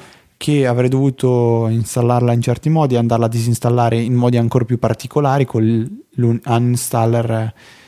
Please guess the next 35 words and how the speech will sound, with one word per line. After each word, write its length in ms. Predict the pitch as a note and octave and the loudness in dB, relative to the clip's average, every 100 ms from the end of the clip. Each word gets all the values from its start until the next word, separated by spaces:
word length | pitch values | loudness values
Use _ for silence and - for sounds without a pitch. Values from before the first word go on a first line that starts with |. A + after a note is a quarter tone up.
| _ | _
ehm, 840 | - A2+ A2+ A2+ A2+ A2 A2+ A#2+ B2 | -2 0 0 -2 -4 -4 -6 -8 -6
contenuto 420 | - A#2+ B2 B2 | -2 2 2 2
nel, 140 | A#2 A2+ A2+ A2 | 2 2 2 2
nel 160 | A2+ | 2
D 100 | A#2 | 4
M 100 | A2+ | 2
G 180 | A2+ A#2 | 2 0
che 140 | - G#2+ | 0 0
avevo 140 | A2 | 0
scaricato, 560 | - C3+ E3 A2 A2+ A#2 | 0 0 2 0 0 0
quindi 300 | B2 C3 B2+ | 0 -2 -2
niente, 300 | C3 A2+ A2 | 0 0 0
ho, 180 | A2 - - - - - | -2 -4 -14 -20 -20 -8
mi 140 | - B2 | -2 -2
spiace 340 | - D3 B2+ | 0 2 2
per 140 | B2+ | 2
Francesco, 440 | A#2+ D3 D#3+ D#3+ C3+ | 2 2 2 2 2
grazie 300 | B2+ B2+ C3 | 2 2 2
per 100 | C3+ | 0
il 60 | C#3 | 2
consiglio, 280 | C#3+ D3 | 2 2
ma 80 | A#2+ | 4
io 140 | C3 C3+ | 4 2
ho 20 | |
preso, 300 | C3 C3 B2 | 2 2 2
ho 40 | |
cestinato 460 | A#2 A#2+ - B2+ A#2 | 2 -2 0 0 0
l'applicazione 640 | G#2+ B2 B2 - C3 A#2 - - | 0 -2 -2 0 -2 -2 -6 -10
per 160 | - F3 | -4 -4
pigrizia. 640 | C3+ B2 A#2+ A2+ - F#3 - - - - - - - | -2 -2 -2 -4 -6 -6 -8 -20 -20 -20 -20 -20 -6
E, 220 | - F3+ - | 0 0 2
ehm, 760 | C#3+ C3+ C3 C3 C3 B2+ B2 D3+ | 2 2 2 2 2 2 0 2
mentre 260 | G3+ F3 | 2 2
Filippo 300 | - G3 B2+ | 0 0 0
Bigarella 560 | A#2+ E3+ G3+ A#2+ E3+ | 2 2 2 2 0